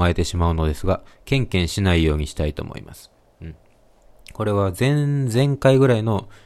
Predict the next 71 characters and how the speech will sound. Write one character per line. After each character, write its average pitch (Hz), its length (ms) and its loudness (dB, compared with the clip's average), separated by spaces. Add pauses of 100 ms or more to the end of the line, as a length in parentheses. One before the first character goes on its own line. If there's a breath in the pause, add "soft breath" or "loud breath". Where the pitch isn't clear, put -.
(160 soft breath)
配 98 240 -2
信 95 240 -4
し - 80 -14
た 90 120 -6
時 80 280 -6
に、 78 280 -4 (580 loud breath)
そ 95 120 -4
の 98 80 0
今 113 300 0
な 113 120 0
ん - 20 -4
か 92 160 0
女 101 140 2
性 113 280 2
で、 117 340 0 (140)
の 120 160 0
中 95 220 2
で - 120 -2
流 104 80 4
行 107 80 4
っ 104 80 -2
て 107 160 -2
ん 104 80 -2
の 92 100 -2
か 92 120 0
な、 101 80 0
そ 95 120 0
の、 90 240 0 (380 soft breath)
一 101 140 -6
本 117 340 4
ぐ 120 140 2
く 113 120 2
り 82 120 -2
に、 78 200 -6
の 80 200 -4
髪 80 400 2
を、 82 220 0 (100)
ポ 101 100 10
ニ 104 180 2
ー 101 40 -10
テ 117 120 4
ー 98 40 6
ル 87 60 2
み 80 100 -4
た 85 80 -2
い 80 80 0
な 76 100 -4
の 73 80 -2
を、 78 140 -6 (500 soft breath)
紐 131 400 2
で 117 140 2
ね、 117 180 -4 (180)
ぐ - 200 -6
じ 117 80 0
ゅ - 20 2
ぐ 120 60 2
じ 117 60 0
ゅ 113 40 2
ぐ 113 100 0
じ 117 100 -2
ゅ 117 60 2
っ 110 40 -4
と 87 120 -6
こ 82 100 -4
う 82 40 -6
綺 - 160 0
麗 87 220 2
に 78 180 -6
結 101 360 2
ん 78 180 -2
で、 82 200 -2